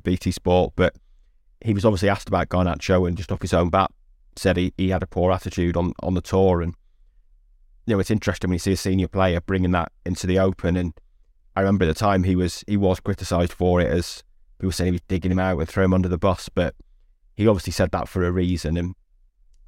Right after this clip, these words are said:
he, you know, he, he basically said on Saturday that that was the manager's,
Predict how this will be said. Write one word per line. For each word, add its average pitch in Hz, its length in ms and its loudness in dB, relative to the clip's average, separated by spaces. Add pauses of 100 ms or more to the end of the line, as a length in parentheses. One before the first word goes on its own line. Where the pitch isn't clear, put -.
(120)
he, 107 60 0
you 101 140 2
know, 90 60 2
he, 101 220 0
he 107 120 0
basically 92 300 -2
said 87 240 -2
on 85 160 0 (100)
Saturday 90 400 0
that 85 240 -4
that 95 140 0
was 85 100 -4
the - 80 -4
manager's, 92 520 -2